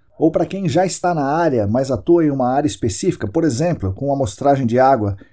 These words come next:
mas quer entender o, o todo, né? Quer entender toda a cadeia do gerenciamento de áreas contaminadas. Essa semana eu li uma série de notícias que tratam da desigualdade social e econômica no Brasil e também no mundo.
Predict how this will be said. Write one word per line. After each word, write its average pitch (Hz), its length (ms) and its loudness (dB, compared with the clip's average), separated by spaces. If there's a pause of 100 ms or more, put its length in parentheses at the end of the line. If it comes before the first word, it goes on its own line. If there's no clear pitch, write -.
(120)
mas 117 200 -6
quer 135 100 -6
entender 131 460 0
o, 143 80 2
o 104 420 -2
todo, 117 320 2
né? 131 160 -4
Quer 127 120 -10
entender 131 460 -4
toda 151 220 0
a 147 40 0
cadeia 127 400 -2
do 120 100 -2
gerenciamento 113 560 0
de 107 100 -2
áreas 104 140 0
contaminadas. - 720 -4 (800)
Essa - 160 -12
semana 151 340 -4
eu 135 80 -4
li 135 100 -2
uma 139 120 -4
série 143 300 -2
de 135 100 -6
notícias 135 540 -6
que 123 120 -10
tratam 127 360 -4
da 120 140 0
desigualdade 151 1000 0
social 123 520 -2
e 117 40 2
econômica 120 500 -4
no 123 80 -4
Brasil 120 540 -2 (320)
e 151 60 -6
também 131 260 -4
no 135 100 -6
mundo. 98 340 -6